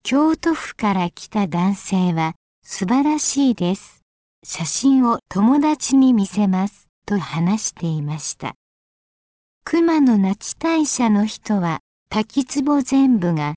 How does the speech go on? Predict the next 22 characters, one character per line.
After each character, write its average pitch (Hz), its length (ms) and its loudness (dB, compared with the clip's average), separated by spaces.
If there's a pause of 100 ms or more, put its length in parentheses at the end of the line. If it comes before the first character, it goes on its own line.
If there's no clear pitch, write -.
(140)
こ 262 200 2
ん 294 160 4
な 294 100 4
に 269 160 4
凍 247 400 0
っ 262 40 0
た 254 300 -4
こ 220 180 -4
と 196 200 -2
は、 160 200 -4 (420)
し - 240 -4
ば 285 160 2
ら 311 160 0
く - 260 -6
あ 156 120 -4
り 185 160 0
ま 233 160 2
せ 233 260 0
ん 202 120 2
で 170 120 -4
し - 160 -10
た。 - 220 -8